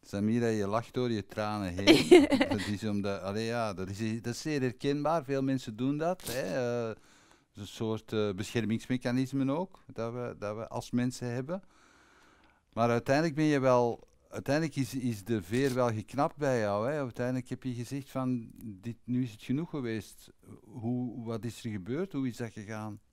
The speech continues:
Speaker 2: Ehm, de laatste jaar dat ik in de verpleging zat,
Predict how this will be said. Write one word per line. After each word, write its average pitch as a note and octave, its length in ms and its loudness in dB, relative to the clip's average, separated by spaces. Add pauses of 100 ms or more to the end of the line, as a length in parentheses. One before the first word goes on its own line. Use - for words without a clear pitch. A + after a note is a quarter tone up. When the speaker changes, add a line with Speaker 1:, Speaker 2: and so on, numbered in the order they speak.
(180)
Speaker 2:
Ehm, G3 500 0 (800)
de - 180 -2
laatste G#3+ 320 2
jaar - 100 2
dat - 80 0
ik - 80 -4
in A#3+ 80 2
de A#3 100 2
verpleging A3+ 640 -2
zat, - 380 -4